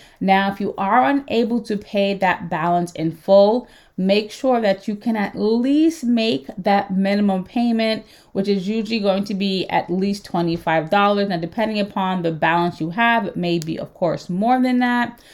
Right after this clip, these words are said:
but you always want to shoot for being able to pay that minimum payment, because you don't want to start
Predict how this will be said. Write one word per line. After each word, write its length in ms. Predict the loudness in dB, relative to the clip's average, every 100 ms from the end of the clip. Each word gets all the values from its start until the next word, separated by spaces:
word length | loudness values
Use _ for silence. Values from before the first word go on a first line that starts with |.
| -20 _
but 180 | -6 -4
you 100 | -2
always 440 | 2 4 2 0
want 260 | -2 -2 -4
to 120 | -10
shoot 480 | -10 -4 -2 -2 -4 _ _ _
for 720 | _ 0 4 6 6 4 -2 -12 _ -12
being 340 | -4 -2 0 2
able 640 | 0 0 2 4 2 -2
to 180 | -6 -8
pay 320 | -2 -2 0
that 340 | 2 0 0
minimum 800 | -2 0 0 0 0 2 2 0 -6
payment, 560 | -6 -2 0 0 -4 -10 -20 -20 _
because 560 | -8 -2 2 4 2
you 80 | -6
don't 340 | 2 4 4 0
want 380 | -2 0 -4
to 500 | -6 -6 -4 -4 -6
start 640 | -8 -2 2 4 2 2